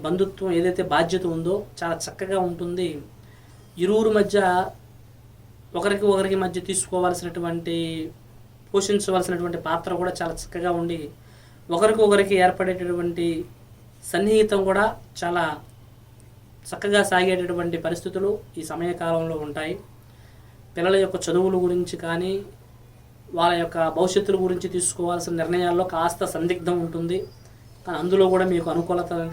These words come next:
ఫలితాలు లభిస్తాయి. కొంత గృహానికి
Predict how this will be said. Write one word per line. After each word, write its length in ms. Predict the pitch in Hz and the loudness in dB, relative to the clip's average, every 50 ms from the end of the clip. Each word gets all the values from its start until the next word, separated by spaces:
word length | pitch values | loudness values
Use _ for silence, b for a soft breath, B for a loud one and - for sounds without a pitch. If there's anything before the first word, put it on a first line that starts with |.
| 170 170 165 165 160 - 160 160 165 165 - | -6 -6 -6 -6 -6 -6 -6 -6 -4 -4 -4
ఫలితాలు 340 | 160 160 165 170 165 156 147 147 | -4 -2 -2 -2 -2 -2 0 -2
లభిస్తాయి. 500 | 147 151 143 - - 156 147 151 156 156 - - - - b b b b b b b b b b b - - - - | -2 -2 -4 -6 -4 -4 -4 -4 -4 -6 -8 -14 -20 -20 b b b b b b b b b b b -20 -20 -18 -14
కొంత 200 | - 170 165 - 165 160 156 | -10 -10 -6 -6 -6 -4 -4
గృహానికి 420 | 156 156 180 180 185 185 180 180 | -2 2 4 6 6 4 2 0